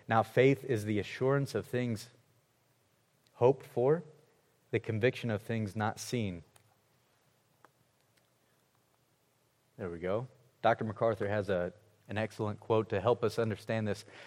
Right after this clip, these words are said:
He says, "The atonement that he effected is objective,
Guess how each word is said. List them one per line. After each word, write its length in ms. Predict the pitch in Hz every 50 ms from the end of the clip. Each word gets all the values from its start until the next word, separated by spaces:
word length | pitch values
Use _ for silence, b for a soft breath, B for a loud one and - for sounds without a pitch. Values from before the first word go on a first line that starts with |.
| B B B B B B B _ _ _ _ _ _ _ _ _
He 80 | - 127
says, 460 | 113 - 139 123 120 113 98 - - - - - _ _ _ _ _ _ _ _ _ _ _ _ _ _ _ _ _ - _ _ _ _ _ _ _ _ _ -
"The 100 | 139 135
atonement 580 | 131 131 - 139 160 170 170 151 131 135 139 - - -
that 180 | - - 160 -
he 200 | - - 143 131
effected 720 | 117 104 - - - 139 143 139 - - 110 104 101 101 -
is 180 | - 120 101
objective, 600 | 107 107 92 92 - 120 113 110 - - 92 82